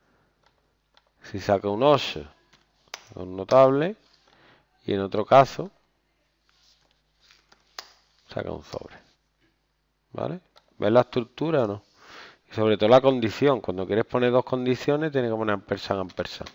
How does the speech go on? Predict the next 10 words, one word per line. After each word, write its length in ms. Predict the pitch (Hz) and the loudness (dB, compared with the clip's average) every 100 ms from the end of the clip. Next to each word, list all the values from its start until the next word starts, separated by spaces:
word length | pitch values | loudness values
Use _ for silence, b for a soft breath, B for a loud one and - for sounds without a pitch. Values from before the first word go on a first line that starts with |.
| _ | _
Eso 120 | - | -10
significa 540 | 117 117 113 131 139 - | -6 -4 -4 4 4 4
y. 220 | 117 98 - B B B B B B _ | 0 -6 -6 B B B B B B _
Y 140 | - 113 | 0 6
las 240 | 113 101 | 8 8
dos 220 | 98 107 | 6 2
rayitas 460 | 113 123 127 127 127 | 4 4 4 6 6
verticales 580 | 123 120 127 135 151 147 | 6 2 4 6 6 4
significa 600 | 117 104 117 131 123 - | -2 -6 -2 2 2 0
o. 220 | 98 - | -6 -6